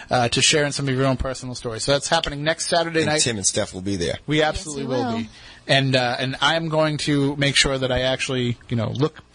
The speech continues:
Speaker 1: decent and
Speaker 3: I was just
Speaker 1: presentable
Speaker 3: gonna say,
Speaker 1: for a
Speaker 3: I might
Speaker 1: change.
Speaker 3: even look like a human that night.
Speaker 1: I might, I might pull out the suit.
Speaker 3: I think you should.
Speaker 1: Maybe I will.
Speaker 3: <laughs>
Speaker 1: Maybe I will.
Speaker 3: We'll be super overdressed for the location.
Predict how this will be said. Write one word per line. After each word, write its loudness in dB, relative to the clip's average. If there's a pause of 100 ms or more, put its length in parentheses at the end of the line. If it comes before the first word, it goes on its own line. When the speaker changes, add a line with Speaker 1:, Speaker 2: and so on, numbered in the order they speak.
Speaker 1:
decent 2
and 0
Speaker 3:
I 2
was -4
just -2
Speaker 1:
presentable -2
Speaker 3:
gonna -2
say, 2
Speaker 1:
for 2
a 4
Speaker 3:
I 4
might 2
Speaker 1:
change. -6
Speaker 3:
even 2
look -4
like -2
a -2
human 0
that -10
night. -10
Speaker 1:
I 4
might, -2 (320)
I -8
might -6
pull 2
out -2
the -8
suit. -2 (400)
Speaker 3:
I -2
think 2
you -6
should. -6
Speaker 1:
Maybe 2
I 4
will. 4
Speaker 3:
<laughs> -18 (800)
Speaker 1:
Maybe 4
I 4
will. 2
Speaker 3:
We'll 0
be 0
super 0
overdressed 0
for -4
the -2
location. 0